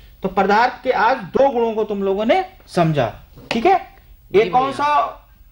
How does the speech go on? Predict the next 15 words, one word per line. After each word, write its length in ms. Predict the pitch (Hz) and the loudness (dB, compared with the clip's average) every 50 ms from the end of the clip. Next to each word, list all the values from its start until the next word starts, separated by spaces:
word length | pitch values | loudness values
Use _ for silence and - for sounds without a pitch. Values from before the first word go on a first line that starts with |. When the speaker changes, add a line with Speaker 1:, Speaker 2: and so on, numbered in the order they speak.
| - - - - - | -20 -20 -20 -20 -12
Speaker 1:
था? 360 | - 240 - - 359 - - - - - - - - - | -2 0 0 0 0 -4 -8 -14 -20 -20 -20 -20 -16 -2
एक 260 | 180 196 214 214 - 233 | 2 2 2 2 2 0
था 100 | 240 247 | 0 0
कि 160 | 240 - 247 | 0 -4 -8
जो 100 | 240 254 | -8 -10
पदार्थ 580 | - - 180 175 175 190 202 233 247 - - | -8 -6 -6 -4 0 2 2 2 0 -2 -6
के 60 | - 247 | -10 -8
अणु 420 | - - 175 196 247 262 233 196 | -4 -2 0 2 2 2 2 2
होते 180 | 143 113 - 123 | 0 -2 -2 -6
हैं 260 | 117 110 110 - - - - - - - - - - - - - - - - | -6 -6 -8 -10 -12 -14 -20 -20 -20 -20 -20 -20 -20 -20 -20 -20 -8 -2 0
और 180 | 156 151 147 | 2 2 2
परमाणु 500 | - 185 180 180 180 190 233 262 269 247 | 0 0 0 2 2 2 2 2 2 0
होते 200 | 214 185 - 151 | 0 0 -2 -4
हैं, 280 | 143 139 151 190 254 - - - - - - - - - - | -6 -6 -6 -6 -8 -8 -12 -18 -20 -20 -20 -20 -20 -2 0
इनमें 500 | 196 202 202 202 214 226 254 302 359 - | 2 2 2 2 2 2 2 2 2 0